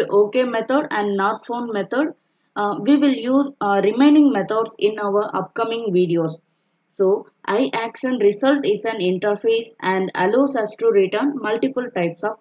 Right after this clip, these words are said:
data. The drawback of, uh, using iAction result type is,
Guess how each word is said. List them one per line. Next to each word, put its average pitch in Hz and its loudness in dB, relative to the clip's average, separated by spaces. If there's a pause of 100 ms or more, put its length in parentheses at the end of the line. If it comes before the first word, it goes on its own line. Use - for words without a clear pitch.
data. 170 0 (500)
The 175 0 (260)
drawback 269 4 (100)
of, 208 0
uh, 196 0
using 247 0
iAction 214 -2
result 240 -2
type 170 0
is, 294 0